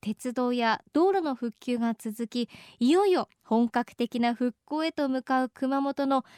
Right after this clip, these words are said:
自然の凄さをお届けしたいと思います。ジェイエフエヌ三十八局をネットしてお送りします。命の森ボイスオブフォレスト、今日も最後まで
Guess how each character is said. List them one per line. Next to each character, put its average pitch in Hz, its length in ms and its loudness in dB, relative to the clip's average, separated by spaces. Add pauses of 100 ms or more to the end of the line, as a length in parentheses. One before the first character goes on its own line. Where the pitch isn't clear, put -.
(100)
自 247 260 -2
然 320 260 0
の 311 160 0
凄 392 520 0
さ 403 260 0
を 392 460 2
お 240 60 -10
届 269 340 -2
け - 20 2
し - 100 -8
た 330 140 2
い 339 60 2
と 339 100 0
思 294 160 2
い 285 60 0
ま 320 180 2
す。 - 160 -12 (920)
ジ 247 100 0
ェ 277 40 4
イ 285 100 2
エ 302 60 2
フ 285 80 -2
エ 277 60 4
ヌ 233 80 4
三 311 280 0
十 277 160 -2
八 226 280 -4
局 277 300 -2
を 220 80 0
ネ 233 140 2
ッ - 100 -4
ト 381 100 0
し - 100 -6
て 277 120 -2
お 254 60 2
送 220 180 -6
り 196 120 -4
し - 180 -8
ま 233 160 0
す。 - 120 -18 (500)
命 349 420 0
の 247 120 4
森 196 240 0
ボ 208 220 0
イ 262 60 -2
ス - 100 -6
オ 311 80 0
ブ 320 140 -4
フ 320 100 -10
ォ 311 40 -4
レ 302 120 -4
ス - 160 -14
ト、 247 180 -2 (400)
今 392 120 4
日 370 40 0
も 339 120 0
最 359 280 0
後 392 120 -2
ま 359 180 2
で 359 240 2